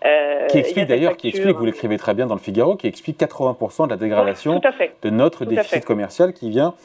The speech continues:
Speaker 2: des prix de l'énergie. On peut rien faire contre ça, Marie, hein.
Speaker 1: Alors, c'est vrai qu'on peut, on peut rien faire pour ces quatre-vingts pour cent là. Euh, oui, effectivement, le gaz, il a coûté deux fois et demi plus cher en deux mille vingt-deux qu'une année ordinaire. Ça, euh, on peut pas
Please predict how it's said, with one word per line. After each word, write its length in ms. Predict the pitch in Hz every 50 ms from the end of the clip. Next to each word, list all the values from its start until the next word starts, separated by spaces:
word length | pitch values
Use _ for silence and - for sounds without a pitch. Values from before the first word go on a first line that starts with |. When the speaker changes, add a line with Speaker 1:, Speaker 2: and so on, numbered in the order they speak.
| - - _ -
Speaker 2:
des 100 | 113 107
prix 180 | - - 156
de 60 | 135 120
l'énergie. 280 | 113 117 113 120 143 -
On 80 | - -
peut 140 | - - 87 -
rien 200 | 87 107 127 139
faire 280 | - 208 202 196 180
contre 280 | - 151 135 - - 117
ça, 200 | - - 120 110
Marie, 300 | 107 104 98 104 101 98
hein. 140 | 92 92 95 95 - _ _ _ _ _ -
Speaker 1:
Alors, 280 | 214 185 170 156 - -
c'est 80 | - 175
vrai 160 | - 175 233
qu'on 140 | - - 196
peut, 200 | 190 196 185 185 -
on 60 | 185
peut 100 | 175 -
rien 220 | 180 196 190 190 190
faire 240 | 190 240 233 233 233
pour 120 | - -
ces 120 | - - 170
quatre-vingts 680 | - 185 180 - - 175 180 175 165 156 165 170 170 165 -
pour 260 | - 185 165 - - - - -
cent 180 | 190 170 165 160
là. 360 | 160 156 160 180 240 294 370 415 - _ - 175
Euh, 640 | 180 165 165 160 160 160 165 165 160 160 160 156 156
oui, 320 | 185 269 294 262 185 - - -
effectivement, 520 | - 170 - 185 170 - 254 277 302 240 143
le 140 | 175 175
gaz, 300 | 170 170 208 220 254 269 214
il 100 | 202 170
a 60 | 160
coûté 340 | - - 185 - 226 247 247
deux 220 | 196 185 226 233
fois 220 | 233 - 247 233 226
et 40 |
demi 280 | 214 208 208 220 240 233
plus 380 | - - 220 220 220 233 220 190
cher 600 | - - - 233 226 233 220 214 202 170 170 175
en 60 | 165
deux 100 | 170 170
mille 180 | 175 175 175
vingt-deux 280 | 170 180 175 180 240 277
qu'une 180 | 262 226 196 185
année 160 | 190 202 214
ordinaire. 420 | 202 185 185 185 160 - - - _ - - - _ _ -
Ça, 220 | 175 175 180 202 208 - -
euh, 140 | - 160 147 -
on 100 | 170 170
peut 120 | - 170
pas 320 | 165 - 190 196 202 214